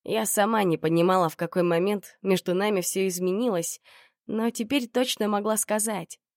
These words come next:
что потерять Эмиля для меня будет смерти подобно. Внезапно в голове всплыло воспоминание о том, что Тарханов помолвлен с другой,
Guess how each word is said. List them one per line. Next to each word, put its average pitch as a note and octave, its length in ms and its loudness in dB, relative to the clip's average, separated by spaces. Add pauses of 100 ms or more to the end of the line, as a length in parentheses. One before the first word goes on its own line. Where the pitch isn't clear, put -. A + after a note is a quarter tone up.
(140)
что - 280 -2
потерять E3+ 640 -2
Эмиля D#3 600 -2 (340)
для A3 200 0
меня A3 300 2
будет F3+ 340 0
смерти G#3 420 -2
подобно. D#3 640 -2 (880)
Внезапно B3+ 520 4
в A3 60 -2
голове B3 400 2
всплыло B3+ 480 2
воспоминание A3+ 880 2
о E3+ 140 -4
том, A3+ 240 0
что - 180 -6
Тарханов G#3 560 -2
помолвлен A3 520 2
с G3+ 100 -6
другой, G#3+ 600 0